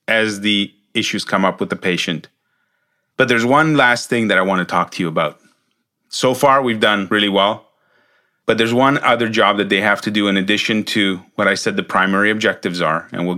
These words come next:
get to that one in a second. But the next thing you want them to do is make sure that they have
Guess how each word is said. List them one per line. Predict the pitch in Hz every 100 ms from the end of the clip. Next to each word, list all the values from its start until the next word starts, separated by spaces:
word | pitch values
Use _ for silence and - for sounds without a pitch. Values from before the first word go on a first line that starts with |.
| 90
get | 87
to | -
that | 90 85 80
one | 90
in | 87
a | 85
second. | - 80 78 71 - _ _ _ _ _
But | 110
the |
next | 113 139 -
thing | - 151
you | 143 135
want | 135 127
them | 123
to | 107
do | 107 117
is | 107 101
make | 107
sure | - 117
that | 101 95
they | 95
have | 101 92 87